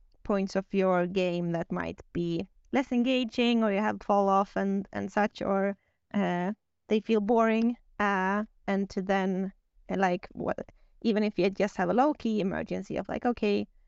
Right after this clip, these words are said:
or urgency, like, s-, maybe someone's life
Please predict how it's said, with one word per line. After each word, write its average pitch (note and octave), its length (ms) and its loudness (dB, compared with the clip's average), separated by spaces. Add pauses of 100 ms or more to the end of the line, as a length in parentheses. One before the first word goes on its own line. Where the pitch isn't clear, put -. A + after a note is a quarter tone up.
(160)
or F#3+ 220 2
urgency, F3+ 460 -2
like, F3+ 340 -8 (480)
s-, - 80 -4
maybe F3 520 0 (520)
someone's A3+ 560 0 (200)
life F3+ 280 0